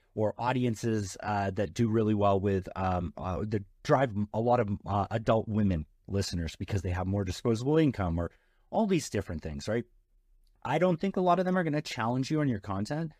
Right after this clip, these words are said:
but I think it's incredibly important for publishers to also be listeners or podcasters to also be listeners of their show.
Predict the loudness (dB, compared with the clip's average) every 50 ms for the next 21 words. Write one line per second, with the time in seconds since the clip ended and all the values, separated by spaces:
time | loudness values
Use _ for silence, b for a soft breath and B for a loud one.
0 | _ _ _ _ -2 0 0 0 0 0 2 2 2 0 0 2 0 0 0 -4
1 | -10 -4 0 2 2 4 2 0 0 0 2 2 2 2 2 0 0 0 -2 -2
2 | -4 -2 0 0 0 2 2 2 0 0 0 -2 -4 -4 -2 -4 -4 -2 0 0
3 | 0 0 0 -2 -2 -2 -2 -4 -4 -2 -4 -4 -2 0 -2 0 0 0 0 0
4 | 0 0 0 0 0 0 0 2 2 0 0 0 0 0 2 0 -2 -2 -2 -4
5 | -6 -2 0 -2 -2 -2 -2 -4 -4 -4 -2 -2 -4 -2 -2 -2 -2 -2 -2 -4
6 | -4 -4 -6 -6 -6 -8 -8 -10 -10 -14 -18